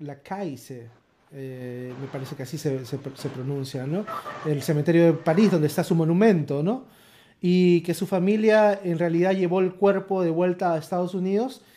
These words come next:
donde le dieron el último, donde le, le dieron el último adiós, ¿no? Pero ahora resulta que hace cuatro años, alrededor de cuatro años, salió una amiga personal de, de Morrison,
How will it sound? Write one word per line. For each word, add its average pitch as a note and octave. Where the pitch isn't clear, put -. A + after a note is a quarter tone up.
donde D#3+
le D3+
dieron D#3
el C#3
último, C#3+
donde C#3
le, C#3+
le C#3+
dieron D3
el C3+
último B2+
adiós, A#2+
¿no? D3+
Pero F3+
ahora B3+
resulta A#3
que A#3
hace A#3
cuatro A#3+
años, F#3+
alrededor F#3+
de B3+
cuatro A3
años, G#3
salió G3+
una G#3+
amiga G#3+
personal F3
de, D3
de D3+
Morrison, D3+